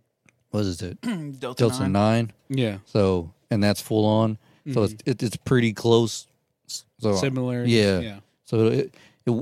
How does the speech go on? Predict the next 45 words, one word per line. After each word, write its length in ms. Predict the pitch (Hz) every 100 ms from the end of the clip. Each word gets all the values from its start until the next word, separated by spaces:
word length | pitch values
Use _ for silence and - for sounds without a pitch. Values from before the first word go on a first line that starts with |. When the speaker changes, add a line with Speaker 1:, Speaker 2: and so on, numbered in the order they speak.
| -
Speaker 1:
it 80 | 151
will, 180 | 139 147
it 60 | 151
will 120 | 139
come 260 | - 160 143
up, 200 | 147 - _ _ _
but 200 | 165 127
not, 160 | 117 117
like, 180 | 104 - -
in 140 | 113
crazy 340 | - 120 107
doses, 360 | 104 110 107 101
but 160 | 101 110
I 100 | 113
think 200 | - 107
it's 120 | -
enough 220 | 101 101 -
to 100 | 95
affect 340 | - 101 -
a 60 | 87
drug 240 | 92 85
test. 260 | - 104 - _ _ 160
Speaker 3:
Okay. 400 | 151 117 104 110 _ _ _ _ _
But 100 | -
that's 200 | 147 208
crazy 260 | - 185 180
though, 160 | 135 127
'cause 160 | 131
I 80 | 131
don't, 220 | 175 185 - _ -
I 100 | 135
don't 140 | 226
think 320 | 165 120 -
jobs 320 | - 123 120 104
do 340 | - 147 214 - _ _ _ _
drug 220 | 120 113
tests 280 | 113 107 101
anymore. 380 | 104 104 98 104 _ _ _ _ _ _ _ _ _ -
Speaker 1:
I 60 | -
don't 120 | 107 - -
Speaker 2:
Some 320 | - 147 147
do. 200 | 139 135
It 180 | 139 139
just 160 | 135
depends. 500 | 147 139 135 139 -